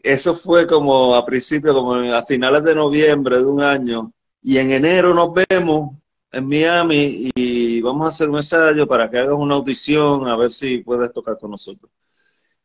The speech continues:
Y yo, pues, en treinta días, eh, me aprendí, <laughs> me aprendí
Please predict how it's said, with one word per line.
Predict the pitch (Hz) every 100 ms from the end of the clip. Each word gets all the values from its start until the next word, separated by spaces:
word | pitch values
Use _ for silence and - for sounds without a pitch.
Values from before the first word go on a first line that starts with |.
| _ _
Y | - 120 113
yo, | 113 127 151 160
pues, | 170 147
en | 123 -
treinta | 131 139 165 160
días, | 160 147 180 175 _ -
eh, | 123 117 113 107 101 98 101
me | 95 113
aprendí, | 113 110 107 104
<laughs> | - - - - - - - - 185 135
me | 165
aprendí | 120 135 135 127 139 156 143